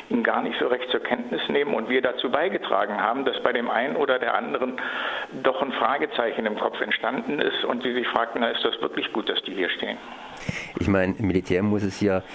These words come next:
Speaker 2: irgendwie drauf haben, dass man dem Feind ins Auge sieht. Nur das Unterschied, der Unterschied ist, dass hier nicht bewaffnet, sondern mit Worten gekämpft wird.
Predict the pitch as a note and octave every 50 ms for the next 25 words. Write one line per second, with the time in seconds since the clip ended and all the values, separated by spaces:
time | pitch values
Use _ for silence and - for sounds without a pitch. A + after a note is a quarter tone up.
0 | - - - - A2 G#2 G2+ G2 G2+ F2+ E2+ F#2 F2+ - - - - D#2+ A2 A2+
1 | - - F2+ E2+ F2 G2 G2+ G2+ - - - - - - E2 - - F#2+ F#2 F#2
2 | F2+ E2+ F2 F2 F2 - - - E2+ F2+ F#2 - - G2 F2+ E2+ - - - E2
3 | F#2 A2 A#2 A#2 G#2 - - - F2+ G2 A2 - - - - - - - F#2+ F#2
4 | F#2 - - - - A#2 G#2+ - G#2 G2 - - A#2 G#2 - F2+ - - F#2+ F#2+
5 | G2+ G2+ - G2+ - - G#2 F#2 - - - - - - - F#2 E2+ - - G2
6 | F#2 F#2+ F2+ - - - - F#2 F2 D#2+ E2 D#2+ E2+ - A2 G#2 F#2 - - F#2
7 | F2+ F2 F2+ F#2 F2 - D#2+ D#2 C#2+ E2 F2 - - - - F2 F2 E2 D#2+ D#2+
8 | - - - E2 D#2 - - - E2+ D#2+ -